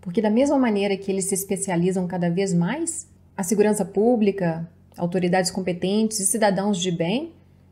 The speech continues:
também se especializam em desmascará-los.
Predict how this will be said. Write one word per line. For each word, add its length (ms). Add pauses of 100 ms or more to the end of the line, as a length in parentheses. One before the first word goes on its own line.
(280)
também 340
se 120
especializam 800
em 160
desmascará-los. 1080